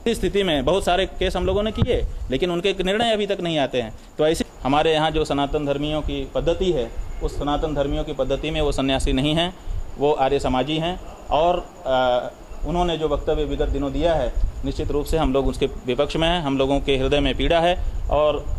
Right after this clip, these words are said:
गेरुआ जो वस्त्र उन्होंने धारण कर रखा है और अपने नाम के आगे बाबा या स्वामी जो लगाते हैं, वो निश्चित रूप से, अ, उनकी गिरी हुई भाषा के कारण, अ, उस पर आँच आई है। देखिए, हम लोग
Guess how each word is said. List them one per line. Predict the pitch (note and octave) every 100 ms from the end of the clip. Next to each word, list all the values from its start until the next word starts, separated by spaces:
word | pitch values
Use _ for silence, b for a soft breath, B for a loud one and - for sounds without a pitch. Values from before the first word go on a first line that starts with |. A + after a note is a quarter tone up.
| - - A#2+
गेरुआ | D#3 E3+ F3 D#3 C3
जो | C3+ C#3+
वस्त्र | F3+ F3
उन्होंने | D#3 D#3 D3
धारण | C3 D3 D#3
कर | D3
रखा | C#3 E3
है | D#3 B2+ - - -
और | C3
अपने | C3 D3
नाम | C#3+ D3
के | D3
आगे | C3+ C#3
बाबा | C3+ B2+ C#3+
या | C#3+ C#3
स्वामी | C#3 D3 C#3+
जो | C3
लगाते | B2+ B2+ C3 E3
हैं, | C3+ A2 - - -
वो | C#3
निश्चित | D#3 D3
रूप | C#3 C3+
से, | D3 B2+ B2+ - - - B2+
अ, | A#2+ A#2 -
उनकी | C3+ C3 C3+
गिरी | B2 C#3
हुई | C#3 C3+
भाषा | B2+ B2 B2+
के | B2
कारण, | B2 B2+ C#3
अ, | - - - - A2+ A2 G#2 - - - - C#3+
उस | -
पर | C#3
आँच | C3 B2+
आई | A#2 A2+
है। | G#2 - - C#3+ A#3+ C#3+ F3 F#3+ G3 - - - - C3
देखिए, | C3+ E3 E3+
हम | D3 C#3+
लोग | D3+